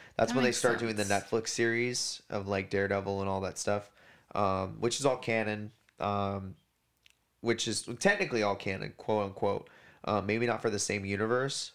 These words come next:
Speaker 1: but around the same thing. That's when they start going to the multiverse stuff, um, which is all considerably canon. Um, but the great thing I liked about Ultron is that, one, James Spade does such a really good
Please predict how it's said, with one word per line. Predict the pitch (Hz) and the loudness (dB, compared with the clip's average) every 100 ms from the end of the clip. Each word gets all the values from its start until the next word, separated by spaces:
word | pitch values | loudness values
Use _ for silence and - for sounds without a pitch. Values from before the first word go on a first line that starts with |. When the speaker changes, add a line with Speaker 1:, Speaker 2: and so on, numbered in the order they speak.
| - | -8
Speaker 1:
but | 101 | -6
around | 101 98 101 | -4 -2 -2
the | 98 | -2
same | - 104 | -2 -2
thing. | 104 107 107 | -2 -4 0
That's | 110 110 | 2 2
when | 117 | 0
they | 104 | -2
start | 98 101 - | 0 -2 0
going | 104 98 | -2 -2
to | 107 | -4
the | |
multiverse | 95 101 - 101 101 | -2 -2 -2 0 0
stuff, | - 110 110 - - - - - | 2 0 0 -6 -20 -20 -14 -2
um, | 107 101 98 95 | 2 2 0 -2
which | 110 107 | -2 0
is | 107 | 2
all | 104 101 - _ - - _ - _ | 2 0 -10 _ -20 -20 _ -20 _
considerably | - 113 - 110 104 92 | -6 -2 2 2 2 -4
canon. | - - 50 50 - _ - - _ - | -6 -6 -4 -6 -10 _ -20 -20 _ 0
Um, | 107 104 98 98 98 - _ _ _ _ _ _ _ _ - - - | 4 4 2 -2 -6 -14 _ _ _ _ _ _ _ _ -18 -14 0
but | 113 110 107 104 - - - _ _ _ - | 4 6 4 0 -4 -20 -20 _ _ _ -2
the | |
great | 117 147 170 | 4 4 4
thing | 190 | 2
I | 165 131 | 4 4
liked | 131 | 2
about | 131 120 - | 2 2 2
Ultron | 107 - 139 147 160 - _ _ - | 0 0 0 0 -2 -8 _ _ -6
is | 113 | 0
that, | 117 110 104 | 2 2 2
one, | 120 143 | 0 0
James | 123 107 117 131 | 0 0 0 -4
Spade | - 110 110 139 151 _ _ _ _ _ _ - | 2 4 4 0 -4 _ _ _ _ _ _ -4
does | 113 | 2
such | 123 - | 2 2
a | 110 | -2
really | 101 107 107 107 | -2 0 2 0
good | 101 101 98 104 | 0 2 2 0